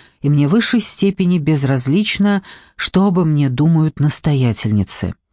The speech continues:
«Ну и на здоровье, дорогая моя малютка». Офелия съёжилась, увидев даму средних лет,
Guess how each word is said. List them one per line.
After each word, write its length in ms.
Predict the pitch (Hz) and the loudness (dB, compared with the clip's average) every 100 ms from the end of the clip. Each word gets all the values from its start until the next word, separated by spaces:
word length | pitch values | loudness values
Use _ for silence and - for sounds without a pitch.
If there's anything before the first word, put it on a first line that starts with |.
| _ _ _ _ _ _ _ _ _ _ _ | _ _ _ _ _ _ _ _ _ _ _
«Ну 420 | 147 175 220 294 | 0 4 4 2
и 220 | 302 240 | 2 0
на 160 | 240 208 | 2 2
здоровье, 760 | 160 147 160 160 220 254 247 240 | 0 0 0 2 2 2 2 2
дорогая 560 | 160 139 127 156 202 | 0 0 0 0 0
моя 300 | 175 123 135 | 0 0 0
малютка». 680 | 156 120 104 87 - 90 - _ - - - - _ | 0 0 -2 -4 -8 -8 -10 _ -20 -20 -20 -20 _
Офелия 460 | 156 165 277 262 247 | -2 0 2 2 0
съёжилась, 720 | - 208 220 185 190 175 - | 0 2 2 2 0 0 0
увидев 340 | 175 175 175 | 0 2 0
даму 340 | 151 170 147 143 | 2 2 2 0
средних 520 | - 156 139 143 - | 0 0 2 0 0
лет, 320 | 165 240 - | 0 0 -4